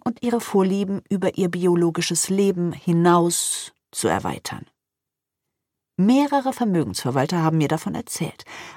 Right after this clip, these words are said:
Einer sagte über seine Klienten: "Diese Leute haben alles, was sie wollen. Das Einzige, was ihnen fehlt, ist die Unsterblichkeit. Und nichts wünschen sie sich mehr.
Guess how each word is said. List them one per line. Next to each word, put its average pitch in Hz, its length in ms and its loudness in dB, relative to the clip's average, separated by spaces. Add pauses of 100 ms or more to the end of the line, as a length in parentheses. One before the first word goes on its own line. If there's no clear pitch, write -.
Einer 175 320 8
sagte 202 340 4
über 202 160 4
seine 196 300 6
Klienten: 202 580 0 (840)
"Diese 262 240 4
Leute 277 300 8
haben 269 280 4
alles, 240 640 8
was 165 160 6
sie 123 120 2
wollen. 73 260 -4 (260)
Das 151 200 2 (120)
Einzige, - 640 4 (440)
was - 160 -2
ihnen 151 200 6
fehlt, - 520 4 (520)
ist - 180 -2
die 139 80 -6
Unsterblichkeit. - 920 0 (580)
Und 196 280 2
nichts 220 420 4
wünschen 156 300 2
sie 143 100 2
sich 117 240 -4
mehr. 110 240 -4